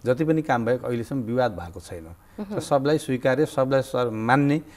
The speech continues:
Speaker 1: हुने किसिमले नै हामी काम, काम गरे हुनाले एउटा उपशाखाको, एउटा रेड क्रसको हामीले छविलाई हामीले राम्रो किसिमले बचाएर राखेका छौँ
Speaker 2: मह्म।
Speaker 1: अहिलेसम्म।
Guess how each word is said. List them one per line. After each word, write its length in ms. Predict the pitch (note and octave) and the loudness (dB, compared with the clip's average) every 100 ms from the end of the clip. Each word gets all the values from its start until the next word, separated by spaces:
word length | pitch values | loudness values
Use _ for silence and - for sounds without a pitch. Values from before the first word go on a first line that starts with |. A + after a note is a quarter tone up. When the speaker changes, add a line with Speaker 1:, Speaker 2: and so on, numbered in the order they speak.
| - | -12
Speaker 1:
हुने 160 | G#2+ C3+ | -2 0
किसिमले 360 | C#3 C#3 E3+ E3+ | 0 -2 -2 0
नै 80 | |
हामी 200 | B2 A2 | 0 -2
काम, 240 | G#2 G#2+ G#2 | -2 -4 -2
काम 260 | - A2+ A2 | 0 0 0
गरे 200 | G#2+ G#2+ | 0 0
हुनाले 340 | G2+ F#2+ A#2+ C#3 - - | 0 -4 -4 -6 -12 -8
एउटा 160 | G#2+ B2 | 0 2
उपशाखाको, 640 | B2 B2+ A#2+ A#2 A2+ A2+ | 2 0 2 2 2 0
एउटा 220 | B2 A#2+ A2+ | 0 2 2
रेड 180 | B2+ | 2
क्रसको 320 | C3+ B2+ A2+ B2+ | 2 -2 -2 -4
हामीले 220 | A2 A2+ | -4 -6
छविलाई 480 | - A2 G#2+ G#2 A2+ | -6 -4 -4 -4 -6
हामीले 240 | G2+ A2+ | -8 -6
राम्रो 260 | G#2+ A2+ A2+ | -6 -6 -6
किसिमले 300 | G#2+ G2+ G#2 | -10 -12 -10
बचाएर 340 | G2 F#2+ G#2 | -10 -10 -10
राखेका 320 | G#2+ F#2+ F#2+ | -10 -10 -12
छौँ 180 | F2+ G#2 | -14 -16
Speaker 2:
मह्म। 280 | A2+ - G#3 | -18 -12 -8
Speaker 1:
अहिलेसम्म। 360 | G3 E3 G2 | -6 -8 -10